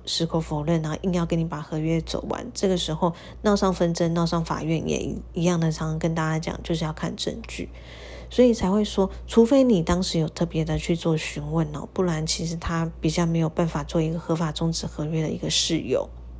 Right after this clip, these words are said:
那在这部分呢，也会提醒大家，如果你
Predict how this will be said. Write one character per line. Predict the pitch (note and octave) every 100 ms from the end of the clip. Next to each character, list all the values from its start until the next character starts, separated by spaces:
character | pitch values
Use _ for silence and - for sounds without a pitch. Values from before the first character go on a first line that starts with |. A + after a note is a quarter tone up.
| - - - - - - - - -
那 | C#4 C4+ -
在 | - E4
这 | E4 B3+
部 | A3+ - A3+ G3+
分 | - G3
呢， | F3
也 | E3 D#3
会 | F#3+
提 | F#3+ E3
醒 | E3 F3 D#3
大 | D#3+ D#3
家， | D#3
如 | D#3 F#3
果 | A3 A#3+
你 | A3+